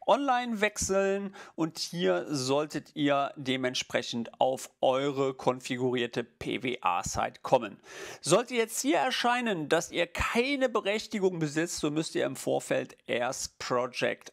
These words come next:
Online so konfigurieren, dass ihr dementsprechend auch Berechtigung besitzt, einmal Projektpläne hier drin zu speichern und logischerweise, wie schon in der Theorie angesprochen, zu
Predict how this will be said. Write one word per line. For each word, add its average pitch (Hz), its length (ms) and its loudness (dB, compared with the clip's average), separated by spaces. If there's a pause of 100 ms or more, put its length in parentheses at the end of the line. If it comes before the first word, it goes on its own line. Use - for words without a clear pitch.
(120)
Online 151 680 2
so 143 220 0
konfigurieren, 131 840 -2 (340)
dass 123 200 0
ihr 120 120 -2
dementsprechend - 720 -4
auch - 180 2
Berechtigung 123 640 -4
besitzt, 117 460 -4
einmal 123 240 -2
Projektpläne 139 1040 -2
hier 170 180 -2
drin 156 220 0
zu 147 120 -4
speichern 113 560 -2 (200)
und 113 240 -8
logischerweise, 104 720 -4 (280)
wie 110 160 -4
schon 120 360 -2
in 117 60 -2
der 117 120 -4
Theorie 113 320 -2
angesprochen, 104 680 -4 (280)
zu - 380 -10